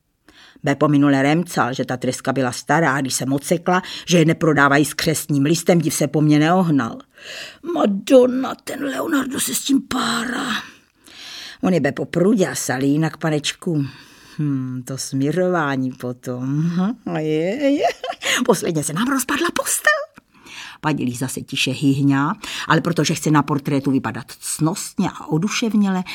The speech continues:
smích potlačí. Jenom dvě nezbedné perličky vystoupí od bránice až ke koutkům rtů. No, a to je to celý. Na jídlo myslí a na mužský. To my ostatní taky.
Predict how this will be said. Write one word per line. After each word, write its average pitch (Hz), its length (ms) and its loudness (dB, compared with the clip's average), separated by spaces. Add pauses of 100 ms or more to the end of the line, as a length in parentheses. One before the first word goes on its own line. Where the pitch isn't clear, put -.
(100)
smích 139 320 2
potlačí. - 720 -6 (400)
Jenom 175 240 4
dvě 147 180 2
nezbedné 170 500 0
perličky 208 560 -2
vystoupí 139 440 -2
od 180 140 0
bránice 190 560 0
až - 140 -4
ke 143 140 -2
koutkům 143 540 2
rtů. 117 340 -6 (840)
No, 151 320 4 (640)
a - 80 4
to - 120 0
je 143 60 4
to 147 160 -2
celý. 131 380 -2 (560)
Na 208 200 4
jídlo 262 420 6
myslí 240 360 2
a 240 100 6
na 233 120 4
mužský. 139 640 0 (140)
To 220 100 2
my 233 120 6
ostatní 233 420 2
taky. 208 380 0